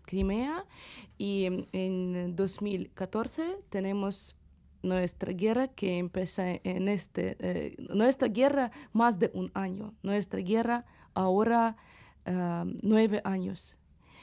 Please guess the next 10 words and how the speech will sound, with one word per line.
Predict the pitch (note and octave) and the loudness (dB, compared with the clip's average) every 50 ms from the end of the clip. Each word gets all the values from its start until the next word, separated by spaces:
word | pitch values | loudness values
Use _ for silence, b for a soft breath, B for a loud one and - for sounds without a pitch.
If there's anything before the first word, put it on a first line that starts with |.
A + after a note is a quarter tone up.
| B B B B B _ - | B B B B B _ -2
Y | G3 G3+ G3+ G3 G3 F#3+ | 0 2 4 4 4 2
sí, | F#3+ - - A3 A3+ | 2 0 -2 -2 -2
por | A3+ - A3+ - | -2 -4 -6 -6
supuesto, | - - G3+ - A#3+ B3 A#3+ - - | -6 -8 -2 0 0 0 0 -2 -8
eh, | F3+ F3 - - | -8 -8 -2 0
a | G3+ | 2
mí | A3 C4 C4+ | 4 6 6
no | C4 | 6
me | C4 C4 A#3+ | 6 6 4
gusta | G#3 G3 A#3+ C4 B3+ - A3+ G#3+ G#3+ G3+ - | 4 2 -2 -2 -2 0 0 0 0 0 -2